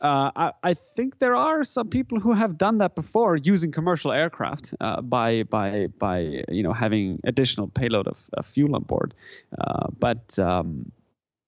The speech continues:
but I mean, you know, it's transportation, so it has to be lucrative. Uh, uh, so you'd rather have, uh, you know, more paying passengers or cargo on board,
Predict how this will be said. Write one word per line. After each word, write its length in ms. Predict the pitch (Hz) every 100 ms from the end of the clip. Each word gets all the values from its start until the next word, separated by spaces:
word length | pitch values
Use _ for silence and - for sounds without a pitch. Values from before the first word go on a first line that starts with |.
| _ _ _ -
but 160 | 302
I 100 | 196
mean, 320 | 214 220 208 170
you 100 | 190
know, 240 | 170 156
it's 380 | - 147 139 -
transportation, 760 | - 202 - 123 185 175 - 104
so 200 | - 117
it 80 | 120
has 240 | 143 -
to 280 | - 135 127
be 200 | - 135
lucrative. 640 | 139 165 - - - - - -
Uh, 360 | - 57 50 50 - - - _ -
uh, 100 | - - -
so 440 | - - 110 110 104
you'd 220 | 123 123
rather 320 | 135 151 143
have, 440 | 127 127 123 113 _ _ _ _ -
uh, 260 | 107 80 -
you 120 | 53
know, 220 | 113 78 - _
more 260 | 131 131 135
paying 520 | 143 131 123 117 110 - - -
passengers 560 | 151 156 135 120 117 113
or 120 | 107
cargo 420 | - 165 143 127
on 140 | 113
board, 320 | 110 104 101